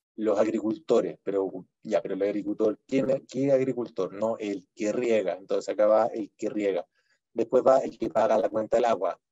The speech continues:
Después el que compra el fertilizante, no sé, estoy inventando. Uno se define, pero básicamente lo que uno va diciendo, lo que, ¿para qué sirve esto? Para que yo, cuando hable con las personas y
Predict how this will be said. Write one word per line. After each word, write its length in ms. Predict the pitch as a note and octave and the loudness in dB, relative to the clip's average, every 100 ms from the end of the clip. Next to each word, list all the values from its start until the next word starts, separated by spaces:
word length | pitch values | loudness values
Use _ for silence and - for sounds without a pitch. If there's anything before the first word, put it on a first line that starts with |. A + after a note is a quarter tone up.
| _ | _
Después 420 | G#2+ - A2+ G#2 | -10 -4 -2 -2
el 180 | A2+ G#2 | -4 -8
que 180 | - G#2 | -8 -4
compra 260 | A2+ G#2 G2+ | -4 -4 -6
el 60 | |
fertilizante, 560 | - - G2+ B2+ - F#2 | -6 -8 -4 -2 -2 -6
no 100 | F2+ | -6
sé, 120 | G#2 | -8
estoy 180 | - G2 | -6 -12
inventando. 580 | F#2 G#2 A2 F2+ F#2 _ _ _ _ _ _ _ _ _ | -10 -4 -4 -6 -18 _ _ _ _ _ _ _ _ _
Uno 200 | D#3 G#3 | 0 0
se 140 | - F#3 | 4 4
define, 380 | E3 D3 - _ _ _ _ _ - | 4 0 -4 _ _ _ _ _ -2
pero 200 | A#2+ A#2+ | 0 4
básicamente 640 | C3+ D3+ C#3 C#3 C3 D3 | 2 2 -2 -2 -2 0
lo 160 | C#3 B2 | 0 -2
que 120 | A2+ | -4
uno 220 | A2+ D3 | -2 0
va 220 | D#3 D#3 | 0 0
diciendo, 580 | D#3 A#2 - D3 C3+ B2 - | -6 -10 -6 -2 0 -2 -4
lo 180 | A2 G#2 | -4 -4
que, 220 | G#2 G#2+ - | -2 -6 -2
¿para 220 | - A2 G#2 | 0 0 0
qué 100 | F#4+ | -4
sirve 280 | - D3+ | -4 -4
esto? 200 | - _ _ _ | -6 _ _ _
Para 220 | - A2 | -4 -4
que 220 | - A2 G#2+ | -6 -10 2
yo, 360 | D3+ F#3 F#3+ _ _ _ _ _ - | 4 4 0 _ _ _ _ _ -4
cuando 500 | A2 G#2 G2 G#2+ - | -2 -4 -2 -2 2
hable 340 | D#3 F3 D3 | 2 4 2
con 100 | A2 | 0
las 120 | A2 - | -4 -6
personas 580 | - - G2 G2+ - _ | -8 -6 -4 -6 -8 _
y 140 | A2 | -12